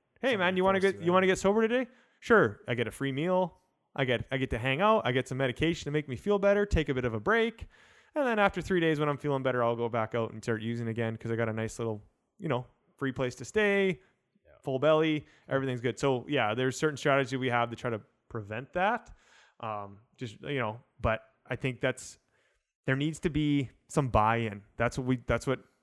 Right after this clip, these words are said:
Speaker 1: I think they try to do by encouraging people to see outpatient counselors for referrals to treatment programs, that you're buying in with that person.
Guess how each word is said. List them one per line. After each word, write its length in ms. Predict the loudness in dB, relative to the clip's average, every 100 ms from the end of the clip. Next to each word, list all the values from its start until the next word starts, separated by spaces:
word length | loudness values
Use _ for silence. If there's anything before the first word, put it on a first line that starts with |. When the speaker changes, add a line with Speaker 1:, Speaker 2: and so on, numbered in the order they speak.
| _ _ _ _ -20 -4
Speaker 1:
I 80 | 2
think 180 | 2 2
they 100 | 0
try 220 | 2 2
to 100 | 2
do 240 | 0 2
by 160 | 4 2
encouraging 400 | 2 -2 -2 -2
people 140 | -2
to 60 | -4
see 160 | -4 -2
outpatient 480 | 2 4 4 0
counselors 360 | -4 -4 -4 -8
for 200 | -6 -6
referrals 380 | -2 0 0 -2
to 60 | -8
treatment 380 | -6 -6 -4
programs, 440 | 0 0 0 -2 -4 -16 -20 -14
that 100 | -2
you're 120 | 2
buying 400 | 4 6 4 2
in 160 | -2 -2
with 120 | -2
that 180 | -2 -2
person. 440 | -4 -4 -6 -8